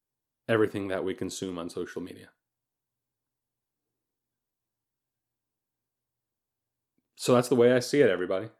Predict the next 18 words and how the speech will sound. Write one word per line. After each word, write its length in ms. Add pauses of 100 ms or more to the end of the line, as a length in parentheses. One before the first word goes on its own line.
(720)
Everybody, 520
this 160
has 80
been 160
Jimmy 260
Humphrey. 440 (560)
This 160
has 100
been 160
episode 720
eighty-six. 880 (300)
Stop 600
listening 680 (120)
to 140
the 180
angry 640 (300)
talking 760 (300)
heads. 520